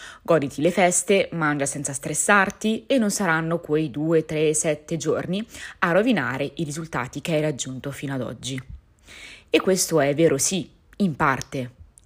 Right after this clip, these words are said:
Se sei qui ad ascoltare il mio podcast, so che siamo allineate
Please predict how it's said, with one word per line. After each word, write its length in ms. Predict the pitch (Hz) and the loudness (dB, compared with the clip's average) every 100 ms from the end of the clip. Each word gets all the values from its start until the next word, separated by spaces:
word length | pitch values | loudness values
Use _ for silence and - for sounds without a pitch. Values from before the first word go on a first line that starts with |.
| _ - _ - - _ | _ -20 _ -20 -20 _
Se 120 | - 208 | -2 2
sei 180 | 208 | 4
qui 140 | 196 339 | 2 2
ad 40 | |
ascoltare 540 | 285 - 165 135 156 147 | 2 2 -2 -2 -2 -2
il 60 | |
mio 120 | 139 | -2
podcast, 720 | 127 123 113 - 147 151 - - | -6 -8 -12 -10 -8 -6 -4 -2
so 600 | - - 240 269 - - | 0 4 4 4 -2 -8
che 160 | - | -4
siamo 400 | 254 - 165 160 | 0 0 0 0
allineate 760 | 180 185 175 135 120 127 143 120 | -2 -2 -2 -2 -4 -6 -6 -6